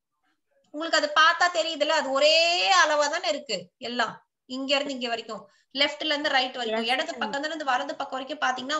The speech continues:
Speaker 1: ஒரே நீளம், ஒரே நீளம். அந்த ஒரே நீள ரிப்பனை பாதியா பிரிச்சா எப்படி இருக்கும், மூணில் ஒரு பங்கா பிரிச்சா எப்படி இருக்கும்,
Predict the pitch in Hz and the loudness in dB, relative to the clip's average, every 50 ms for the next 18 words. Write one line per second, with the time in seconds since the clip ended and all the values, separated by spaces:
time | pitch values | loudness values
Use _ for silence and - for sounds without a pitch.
0 | 277 254 254 269 285 302 311 320 320 330 349 349 359 370 302 285 294 311 302 240 | -2 -2 -2 -2 -2 0 0 0 0 0 0 0 -2 -2 -2 -2 0 0 0 0
1 | 294 - - _ _ _ _ _ _ - 220 254 285 320 311 294 285 277 240 185 | -4 -6 -14 _ _ _ _ _ _ -8 -4 -2 0 0 0 -2 0 -2 -2 -2
2 | - - _ _ - - _ _ _ _ _ _ _ _ _ _ _ _ _ _ | -2 -10 _ _ -20 -20 _ _ _ _ _ _ _ _ _ _ _ _ _ _
3 | - - - 247 254 254 262 269 311 359 392 381 349 339 349 339 320 285 285 247 | -20 -20 -10 -8 -6 -2 -2 0 0 0 0 0 -2 -2 0 0 0 0 0 -4
4 | 254 285 277 247 233 240 262 294 302 294 - - _ _ 262 269 285 311 311 339 | -2 -4 -2 -2 0 -2 -2 -2 -4 -6 -10 -16 _ _ 2 2 2 2 2 2
5 | 349 339 330 - 285 285 - 330 302 285 269 277 - 277 277 254 240 - - 269 | 0 0 0 -4 -8 -6 -6 -4 -4 -4 -4 -6 -6 -8 -8 -8 -8 -8 -6 -6
6 | 302 339 381 - _ _ _ _ _ _ _ _ 262 285 349 392 415 415 427 392 | -6 -6 -8 -12 _ _ _ _ _ _ _ _ -8 -8 -6 -4 -4 -4 -4 -4
7 | 359 339 311 294 302 - 294 294 302 302 311 320 320 302 262 254 - 302 285 277 | 0 0 0 0 0 -2 -4 -4 -4 -4 -4 -4 -4 -6 -10 -8 -6 -6 -4 -4
8 | 254 247 - 262 254 247 220 - - 269 339 403 | -6 -8 -8 -10 -10 -10 -10 -8 -8 -8 -8 -8